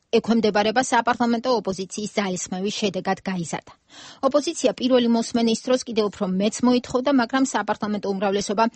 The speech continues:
კრიმინალური ვითარების გაუარესების საფრთხე მოიმიზეზა. შესაბამისად, პარლამენტმა ამნისტიის კანონი პირველი მოსმენით მნიშვნელოვანი ცვლილებების გარეშე მიიღო. აი, ახლა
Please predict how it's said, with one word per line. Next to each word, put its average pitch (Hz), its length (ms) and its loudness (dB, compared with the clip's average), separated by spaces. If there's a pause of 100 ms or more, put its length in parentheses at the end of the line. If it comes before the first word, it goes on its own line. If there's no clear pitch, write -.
(260)
კრიმინალური 240 640 4
ვითარების 202 580 -6
გაუარესების 208 800 0
საფრთხე 190 380 -6
მოიმიზეზა. 175 640 -4 (280)
შესაბამისად, 196 720 -2 (260)
პარლამენტმა 233 680 2
ამნისტიის 202 480 -4
კანონი 202 360 -2
პირველი 208 380 0
მოსმენით 214 460 0 (220)
მნიშვნელოვანი 240 640 2
ცვლილებების 175 560 -4
გარეშე 165 400 -10
მიიღო. 165 380 -10 (440)
აი, 233 140 4
ახლა 226 300 4